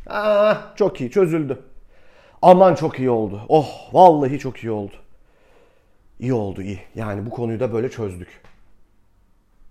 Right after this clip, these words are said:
O iş aktiyle ilgili konularda ona karışamam, bilemem. Bu konuyu, e, hangi ciddiyette, hangi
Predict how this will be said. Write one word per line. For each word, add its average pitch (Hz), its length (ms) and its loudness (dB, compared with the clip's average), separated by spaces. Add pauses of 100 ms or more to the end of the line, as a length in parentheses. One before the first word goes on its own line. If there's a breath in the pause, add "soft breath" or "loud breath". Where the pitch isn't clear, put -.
(3000)
O - 360 0 (220)
iş 185 160 -4
aktiyle 160 520 0
ilgili 110 300 -4
konularda 110 480 -4
ona 160 140 -4
karışamam, 127 460 -6 (120)
bilemem. 120 300 0 (3250 soft breath)
Bu 160 120 -4
konuyu, 175 520 2 (380)
e, 123 600 0 (1000)
hangi 175 500 0
ciddiyette, 143 640 -4
hangi 170 640 -2